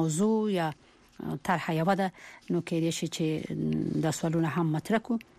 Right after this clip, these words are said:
که فرصت وي، د ټولو نومونه به واخلو او که نه، تاسې ټولو نه مخکې د مخکې مننه کوم چې خپل سوالونه مو لیکلي او نظر مو ویلی دی. نو زه وګورم چې په خیال مې چې جلالزی صاحب د وخته پروګرام ته تشریف راوړی دی. ګلبدین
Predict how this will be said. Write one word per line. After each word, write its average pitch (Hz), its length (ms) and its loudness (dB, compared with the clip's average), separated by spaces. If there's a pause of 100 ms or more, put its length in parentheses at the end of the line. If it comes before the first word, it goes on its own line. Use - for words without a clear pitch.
(160)
که 160 80 -6
فرصت 165 420 -4
وي، 180 140 0
د 160 120 -2
ټولو 165 220 0
نومونه 170 260 2
به 165 140 0
واخلو 170 260 -2 (300)
او 156 140 0
که 160 120 2
نه، 160 80 2 (140)
تاسې 165 200 0 (100)
ټولو 160 200 2
نه 156 160 0
مخکې - 240 -2
د - 80 2
مخکې - 240 -4
مننه 175 300 2
کوم 175 180 0
چې 175 80 -4 (460)
خپل 151 240 -4
سوالونه 156 360 0
مو 151 140 2
لیکلي 156 320 -2
او 147 100 0
نظر 147 380 0
مو 151 80 0 (400)
ویلی 143 260 0
دی. - 60 -4 (520)
نو 175 80 4 (120)
زه 175 100 4
وګورم 185 340 2
چې 180 640 -2
په 165 120 -4
خیال 170 140 2
مې 170 140 0
چې 170 260 0
جلالزی 151 360 0
صاحب 156 240 -2
د 165 80 4
وخته - 260 -4
پروګرام 156 380 2
ته 165 200 -2
تشریف - 360 -2
راوړی 151 320 0
دی. 147 40 -2 (540)
ګلبدین 185 340 4